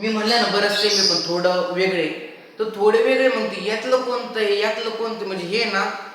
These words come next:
कन्फ्युजन व्हायला सुरुवात होईल तुमचं ना, हळूहळू असं वाटेल की स्टेनो अवघड आहे. हे नको व्हायला, त्यामुळे मी म्हणतो तुम्ही सेपरेट करा. पण जर तुम्हाला वेळ कमी असेल,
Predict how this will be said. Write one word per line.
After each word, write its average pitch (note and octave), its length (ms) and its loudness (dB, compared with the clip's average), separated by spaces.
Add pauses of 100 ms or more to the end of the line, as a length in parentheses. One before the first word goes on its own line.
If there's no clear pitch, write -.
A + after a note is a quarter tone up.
(100)
कन्फ्युजन B3+ 460 2
व्हायला F#3 240 2
सुरुवात A3 380 0
होईल F3+ 240 -4
तुमचं F#3+ 280 2
ना, E3 60 0
हळूहळू F3+ 380 2
असं F3+ 160 0
वाटेल E3+ 340 0
की F3 120 -6
स्टेनो F3+ 320 -4
अवघड D#3 240 -2
आहे. - 80 -8 (1300)
हे A3 140 2
नको C#4 200 4
व्हायला, G3 300 4
त्यामुळे A3+ 280 0
मी B3 80 -2
म्हणतो G#3+ 160 -2
तुम्ही F#3+ 160 -4
सेपरेट F#3+ 460 -2
करा. C#3 140 -4
पण G#3 260 -4
जर A#3 140 0
तुम्हाला A#3 240 0
वेळ G3+ 200 2
कमी A#3+ 260 -2
असेल, G3 460 -2